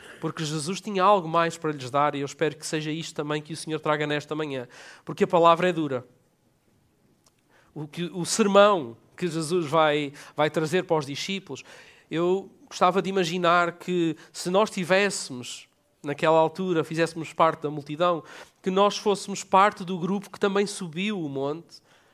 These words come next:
para ouvir aquilo que Jesus tinha para dizer. Portanto, alguém aqui quer ser discípulo de Jesus? Quer ser seguidor de Jesus? Então vamos subir o monte juntos?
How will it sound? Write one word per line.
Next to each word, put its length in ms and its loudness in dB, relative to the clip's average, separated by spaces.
para 160 2
ouvir 420 -4
aquilo 260 -4
que 100 -10
Jesus 440 -8
tinha 200 -8
para 140 -4
dizer. 420 -10
Portanto, 320 0
alguém 240 4
aqui 120 -4
quer 160 -2
ser 200 -4
discípulo 420 -10
de 60 -14
Jesus? 500 -12
Quer 120 -4
ser 200 -4
seguidor 400 -6
de 100 -12
Jesus? 480 -12
Então 140 0
vamos 260 -2
subir 220 -4
o 40 -2
monte 300 -2
juntos? 460 -10